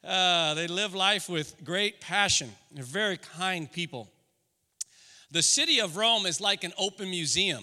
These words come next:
You sort of walk around, and in random places, you will see an ancient pillar, thousands of years old, or,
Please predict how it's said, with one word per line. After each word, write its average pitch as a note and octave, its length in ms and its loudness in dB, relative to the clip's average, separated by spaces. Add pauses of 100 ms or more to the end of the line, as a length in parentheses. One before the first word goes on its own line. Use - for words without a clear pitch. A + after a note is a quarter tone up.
(160)
You D3 140 -6
sort G3 220 -2
of D#3 100 -4
walk G3+ 320 0
around, F3 480 2
and D3+ 100 -2
in D3+ 140 -6
random F3+ 340 0
places, F3+ 560 0
you F3+ 140 -4
will E3 100 -4
see F#3 320 -2
an D#3+ 140 -4
ancient G3 400 0
pillar, E3 380 2 (400)
thousands E3+ 440 -4
of E3 120 -6
years E3 200 -2
old, D#3 380 0
or, C3+ 160 -4